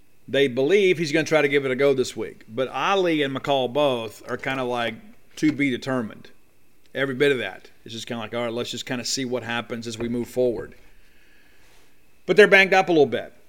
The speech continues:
Now, their best pass rusher, Oxendine, torn meniscus, out for the year. Uh, people keep asking about him,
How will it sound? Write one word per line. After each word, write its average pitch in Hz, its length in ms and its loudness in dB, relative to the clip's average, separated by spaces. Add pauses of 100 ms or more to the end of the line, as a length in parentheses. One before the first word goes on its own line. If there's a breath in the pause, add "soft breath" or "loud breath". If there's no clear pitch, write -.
Now, 160 360 -4 (260)
their 170 240 4
best 185 340 4
pass 165 320 4
rusher, 180 540 -2
Oxendine, 175 760 0 (320)
torn 165 240 2
meniscus, 156 480 0
out 135 200 0
for 123 100 -6
the 110 80 -6
year. 95 240 -10 (1300)
Uh, 117 120 -10
people 175 280 -2
keep 156 240 -2
asking 139 380 0
about 151 260 -2
him, 147 200 -10